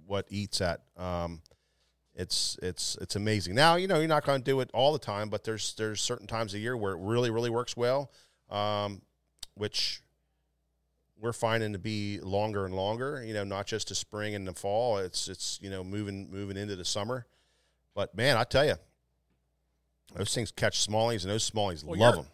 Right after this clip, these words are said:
Speaker 2: yeah, you're literally, like, for example, in our locale where we live, um, you know, the weather, the weather, the weather for the rest of this week, you'll catch glide bait fish on Saturday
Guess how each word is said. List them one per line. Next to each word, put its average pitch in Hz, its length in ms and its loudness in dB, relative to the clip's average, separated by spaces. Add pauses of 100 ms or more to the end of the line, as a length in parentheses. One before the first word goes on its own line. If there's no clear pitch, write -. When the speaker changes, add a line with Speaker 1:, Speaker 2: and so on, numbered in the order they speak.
Speaker 2:
yeah, 214 120 4
you're 262 300 0
literally, 220 760 6
like, 180 400 2
for 226 200 6
example, 180 580 0
in 165 120 -2
our 185 240 4
locale 156 540 4
where 131 120 0
we 180 180 2
live, 240 420 2 (1600)
um, 135 720 4 (1000)
you 139 120 -2
know, 139 100 4
the 135 80 2
weather, 160 520 6
the 139 80 -8
weather, 170 320 6 (240)
the 143 80 -6
weather 196 260 8
for 175 160 -4
the 160 80 -2
rest 175 280 2
of 175 60 -4
this 170 180 -2
week, 180 380 4 (880)
you'll 220 160 12
catch 277 300 4
glide 208 260 4
bait 160 160 2
fish 151 260 -2
on 135 100 0
Saturday 123 500 0